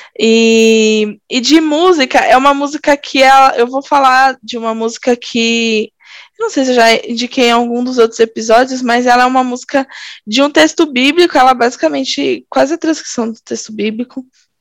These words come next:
Mas é uma música que eu gosto muito e que, é, é, quando eu falei, e ela é meio que uma oração pra mim, assim, quando eu ouço, é um texto da,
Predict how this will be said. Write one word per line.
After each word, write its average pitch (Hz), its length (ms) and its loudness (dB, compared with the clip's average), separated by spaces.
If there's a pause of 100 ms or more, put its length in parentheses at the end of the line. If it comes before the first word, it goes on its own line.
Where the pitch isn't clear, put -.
(1080)
Mas 247 140 4
é 262 60 6
uma 254 120 6
música 262 220 0
que 285 100 0
eu 269 80 4
gosto 262 360 2
muito 285 680 -2
e 262 120 -2
que, 240 720 -2
é, 220 260 2
é, 226 40 -2
quando 247 220 0
eu 254 60 2
falei, 240 500 4
e 233 140 0
ela 240 280 6
é 247 100 2
meio 277 260 -4
que - 100 -16
uma 254 160 -2
oração 247 400 0
pra 226 200 0
mim, 220 280 -6
assim, 214 320 -8
quando 220 320 -2
eu 214 160 4
ouço, 240 480 4 (800)
é 214 520 6
um 220 100 -2
texto 226 260 0
da, 233 160 4